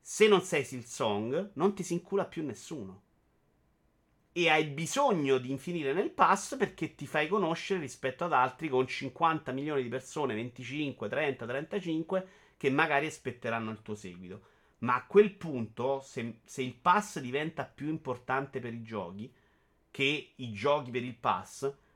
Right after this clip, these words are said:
Microsoft ha un potere contrattuale molto diverso.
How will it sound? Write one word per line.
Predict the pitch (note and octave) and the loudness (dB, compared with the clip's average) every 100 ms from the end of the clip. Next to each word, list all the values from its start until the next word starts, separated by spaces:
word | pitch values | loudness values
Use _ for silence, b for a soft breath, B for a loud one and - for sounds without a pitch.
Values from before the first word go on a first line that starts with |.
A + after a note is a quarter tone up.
| b | b
Microsoft | E3+ F3 D3+ D#3+ G#3 B3+ - D3 | 6 8 8 4 0 0 0 2
ha | |
un | B2+ | 2
potere | - C#3+ F#3 B2 | 0 -4 -2 -2
contrattuale | B2 B2 D#3 - G#3 D3+ F3 | -4 -4 -6 -4 -2 0 2
molto | C#3+ A2+ B2 F#3+ - A#2+ | 0 0 2 2 0 -6
diverso. | A2 G#2 F#2+ F#2+ - F#2+ | -4 -2 -4 -6 -16 -18